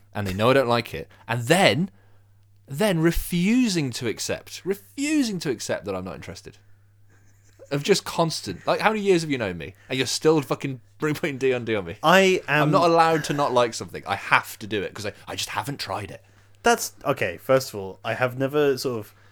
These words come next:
Speaker 2: forced, apart from now.
Speaker 1: No, 'cause you wouldn't be able to.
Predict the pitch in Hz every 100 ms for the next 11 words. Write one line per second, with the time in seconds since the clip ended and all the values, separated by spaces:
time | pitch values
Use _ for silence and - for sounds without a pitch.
0 | - - - _ - - 151 139 - -
1 | _ - 131 170 180 160 147 104 123 -
2 | - 131 85 92 67 78 - -